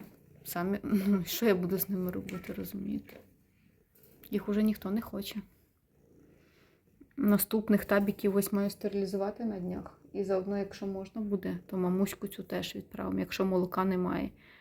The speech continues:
якщо вже ветеринар дозволить. Вони самі вже прекрасно їдять.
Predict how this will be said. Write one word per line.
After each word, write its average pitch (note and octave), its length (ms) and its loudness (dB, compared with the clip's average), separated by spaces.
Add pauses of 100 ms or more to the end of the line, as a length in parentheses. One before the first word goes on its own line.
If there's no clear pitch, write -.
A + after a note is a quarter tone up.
(400)
якщо F#3 320 -4
вже F3+ 220 -2
ветеринар F3+ 600 0
дозволить. F3 640 -4 (1160)
Вони B3 180 2
самі A#3 300 4
вже G#3 100 4
прекрасно G3+ 560 -4
їдять. G#3+ 460 -6